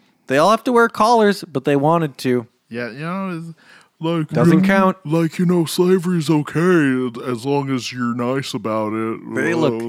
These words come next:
Speaker 2: like,
Speaker 1: no one forced them to sign
Speaker 2: shut
Speaker 1: that contract.
Speaker 2: And that's why I,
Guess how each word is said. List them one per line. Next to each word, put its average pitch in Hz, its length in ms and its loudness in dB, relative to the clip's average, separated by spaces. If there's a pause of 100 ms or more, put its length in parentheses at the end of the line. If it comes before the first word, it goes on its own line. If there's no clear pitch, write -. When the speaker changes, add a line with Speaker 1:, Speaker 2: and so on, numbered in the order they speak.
Speaker 2:
like, - 0 - (120)
Speaker 1:
no 151 160 2
one 208 200 2
forced 185 540 0
them 139 180 -2
to 131 80 0
sign 131 320 0
Speaker 2:
shut 123 40 0
Speaker 1:
that 113 240 -2
contract. 85 720 -12
Speaker 2:
And 104 120 -8
that's 113 280 -2
why 117 340 -4
I, 90 480 -12